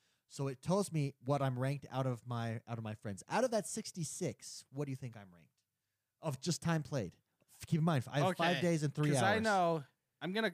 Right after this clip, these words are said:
Speaker 2: I'm gonna call him out. Choco Monkey is a hardcore.
Speaker 1: Oh, Choco Monkey is
Speaker 2: And
Speaker 1: there
Speaker 2: then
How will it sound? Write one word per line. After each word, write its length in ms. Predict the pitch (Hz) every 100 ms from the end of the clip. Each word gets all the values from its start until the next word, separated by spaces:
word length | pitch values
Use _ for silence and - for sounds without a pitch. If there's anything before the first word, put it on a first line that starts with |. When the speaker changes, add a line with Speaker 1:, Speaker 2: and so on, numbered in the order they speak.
| -
Speaker 2:
I'm 160 | 175
gonna 180 | 185 170
call 260 | - 190 180
him 80 | 185
out. 200 | 165 -
Choco 320 | 202 196 202
Monkey 400 | 180 165 165 147
is 100 | 127
a 140 | 120 -
hardcore. 440 | 147 147 123 120
Speaker 1:
Oh, 120 | 135 135
Choco 260 | 139 117
Monkey 380 | 107 107 98 92
is 80 | 87
Speaker 2:
And 160 | 165 170
Speaker 1:
there 80 |
Speaker 2:
then 340 | 151 143 135